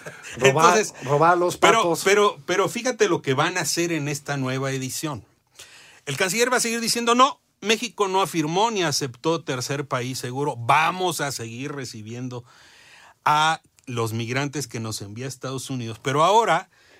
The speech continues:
Speaker 2: Estados Unidos va a hacer una simulación. ¿En qué consiste esa simulación? En que en vez de deportarlos a México, fíjate lo que estoy diciendo, le va, les va a decir,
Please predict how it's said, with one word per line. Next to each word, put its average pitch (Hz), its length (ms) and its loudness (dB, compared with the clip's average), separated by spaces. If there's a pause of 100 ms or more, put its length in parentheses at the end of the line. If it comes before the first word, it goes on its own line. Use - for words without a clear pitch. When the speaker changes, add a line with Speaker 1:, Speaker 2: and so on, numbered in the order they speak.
Speaker 2:
Estados 175 500 0
Unidos 180 500 -2
va 151 100 0
a - 20 0
hacer 156 240 -4
una 156 220 -2
simulación. 131 920 -4 (840)
¿En 123 160 -6
qué 185 180 0
consiste 185 680 -2
esa 165 180 -4
simulación? 135 760 -8 (760)
En 160 180 2
que 156 140 -2
en 156 120 -2
vez 208 260 2
de 165 200 0
deportarlos 175 1300 0
a 120 140 -4
México, 117 760 -10 (540)
fíjate 175 320 -6
lo 135 100 -8
que 110 100 -20
estoy 113 220 -14
diciendo, 98 380 -14
le 113 120 -8
va, 151 140 0
les 131 340 -8
va 156 100 -2
a 170 40 -2
decir, 151 400 -8